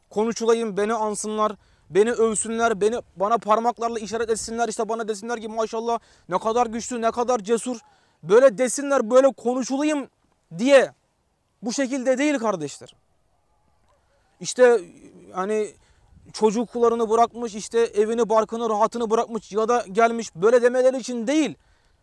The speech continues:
Yapmış olduğu cihadıyla övünerek, iftihar ederek, kibirlenmek, büyüklenmek için değil. Bu amaçta, bu gayeyle, bu niyetlerle değil kardeşlerim.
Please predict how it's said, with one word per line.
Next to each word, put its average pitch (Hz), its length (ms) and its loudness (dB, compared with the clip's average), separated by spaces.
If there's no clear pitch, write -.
Yapmış 220 400 0
olduğu 269 340 0
cihadıyla 247 680 2
övünerek, 254 580 6
iftihar 240 460 0
ederek, 262 320 2
kibirlenmek, 262 720 -2
büyüklenmek 254 680 -2
için 262 300 -4
değil. 320 240 2
Bu 202 280 2
amaçta, 285 520 2
bu 247 420 0
gayeyle, 262 640 4
bu 311 120 0
niyetlerle 294 560 2
değil 320 220 2
kardeşlerim. 180 580 -4